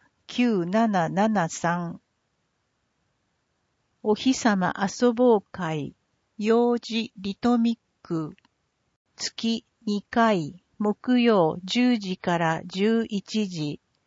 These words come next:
御殿山生涯学習市民センター。体験無料。月千円。同会。電話零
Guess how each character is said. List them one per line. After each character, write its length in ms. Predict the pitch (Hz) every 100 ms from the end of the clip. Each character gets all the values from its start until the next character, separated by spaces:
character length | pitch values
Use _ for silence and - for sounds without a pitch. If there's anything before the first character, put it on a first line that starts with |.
| _ _
御 140 | 190 202
殿 340 | - 247 247
山 320 | 240 226 226
生 380 | 233 - 226 233
涯 300 | 233 226 220
学 340 | 202 196 - 226
習 340 | - 226 220
市 260 | - - 202
民 280 | 233 240
セ 300 | 233 - 233
ン 100 | 233
タ 640 | - 185 170 160 156 160 185 _ _ _ _ _ _
ー。 20 | -
体 280 | 208 226
験 480 | 233 - 220 220 214
無 220 | 196 185 185
料。 480 | 202 202 190 185 - _ _ -
月 460 | - - 220 226 -
千 640 | - - 202 214 220 220
円。 400 | 214 208 202 226 _ _ _ _ _ _ _
同 380 | 196 240 233 196
会。 420 | - 208 208 175
電 520 | - 190 214 233 233 220
話 300 | 214 202 -
零 340 | 202 226 247